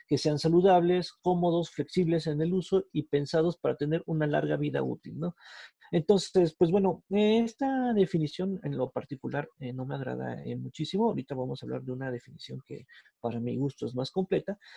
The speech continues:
Pero, pues, bueno, bueno, volvemos a ver, eh, la cualidad de energía, de consumo de energía y espacios saludables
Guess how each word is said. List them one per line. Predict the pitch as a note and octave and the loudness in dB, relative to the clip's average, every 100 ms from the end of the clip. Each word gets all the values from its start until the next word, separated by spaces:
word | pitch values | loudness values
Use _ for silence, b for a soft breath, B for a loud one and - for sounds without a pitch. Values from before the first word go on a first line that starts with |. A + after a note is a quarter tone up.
| B | B
Pero, | A3 G#3 | 2 4
pues, | G#3+ | 6
bueno, | A#3 A3 | 6 6
bueno, | G#3 G3 | 4 2
volvemos | E3+ E3+ F#3+ G3+ G3+ | 0 2 2 2 2
a | E3+ | 2
ver, | E3+ F3 - | 2 2 0
eh, | D3+ C#3+ C#3 C3+ B2+ | 0 0 2 0 -2
la | C#3 | -4
cualidad | - C#3+ C#3+ D#3 | -2 -2 0 2
de | D#3 C3+ | 2 2
energía, | B2 B2 - F#3 F#3 G#3+ | 0 -2 -4 -2 0 0
de | - | -2
consumo | C3+ D#3+ E3+ | -4 -2 0
de | F3+ | 2
energía | F#3 F3 G#3+ G#3+ | 0 0 0 2
y | F3 C#3 C3+ | 2 0 -2
espacios | B2+ - C#3+ - - | -2 -2 -2 -2 -4
saludables | C#3+ C3 C3 C3+ C#3+ | -4 -2 -2 -2 -6